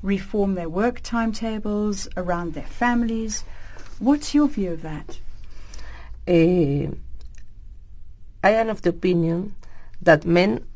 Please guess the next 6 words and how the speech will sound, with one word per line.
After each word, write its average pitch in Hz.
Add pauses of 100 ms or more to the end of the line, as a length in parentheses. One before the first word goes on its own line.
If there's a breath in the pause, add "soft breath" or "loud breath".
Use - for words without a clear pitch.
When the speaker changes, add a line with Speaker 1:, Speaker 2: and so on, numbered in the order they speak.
(320)
Speaker 2:
and 156
women 156 (560)
have 175
the 170
same 156
qualities. -